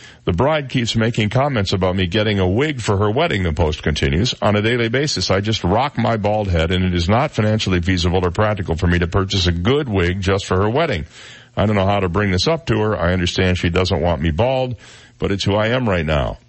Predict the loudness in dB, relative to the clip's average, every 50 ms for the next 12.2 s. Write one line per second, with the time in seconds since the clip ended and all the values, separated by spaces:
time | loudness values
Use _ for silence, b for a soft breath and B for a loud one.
0 | _ _ _ _ _ _ _ _ _ _ _ _ _ _ _ _ _ -4 -2 0
1 | 2 2 2 2 2 0 0 0 0 0 -2 0 0 0 0 2 2 2 2 0
2 | 0 0 -2 -2 0 0 0 0 0 0 0 0 2 2 2 2 0 0 0 0
3 | 0 0 0 0 0 0 0 0 0 0 -2 -4 -2 0 0 0 2 2 0 0
4 | 0 0 -2 -2 -2 0 0 0 0 0 -2 -4 -2 0 0 0 2 0 0 0
5 | -2 0 -2 -2 0 0 0 0 0 0 -2 0 0 0 2 2 2 2 2 0
6 | 0 0 0 2 2 2 2 0 0 0 0 0 0 -2 -2 -2 0 0 0 0
7 | 0 0 0 0 0 0 -2 -2 -2 0 0 0 0 -2 -2 -2 -4 -2 -2 0
8 | 0 0 -2 -2 0 0 0 0 0 0 0 2 2 0 0 -2 -2 -6 -2 -2
9 | 0 0 0 0 0 0 0 -2 -2 -2 -2 0 0 0 0 0 0 0 0 0
10 | 0 0 0 0 0 -2 -4 -6 -10 b b b b b b b b b b b
11 | b b b b b b _ _ _ _ -4 0 0 2 2 2 2 2 0 0
12 | 0 -2 -4